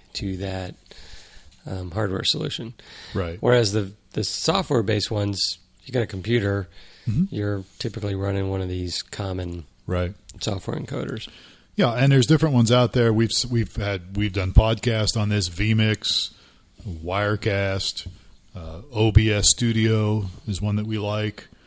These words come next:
Speaker 2: Uh, there's other ones. There's XSplitter, which is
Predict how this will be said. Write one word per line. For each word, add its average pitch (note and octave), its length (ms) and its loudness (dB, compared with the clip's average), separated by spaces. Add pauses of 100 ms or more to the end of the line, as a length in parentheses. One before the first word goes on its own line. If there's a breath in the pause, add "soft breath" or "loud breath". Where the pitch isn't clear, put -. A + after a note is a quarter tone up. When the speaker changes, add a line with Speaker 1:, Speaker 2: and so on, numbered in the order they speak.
(360 soft breath)
Speaker 2:
Uh, G2+ 120 -6
there's C3+ 240 6
other A2+ 180 4
ones. A2+ 220 6
There's G2+ 340 0 (120)
XSplitter, A#2+ 880 2
which G#2 300 0
is F#2+ 460 0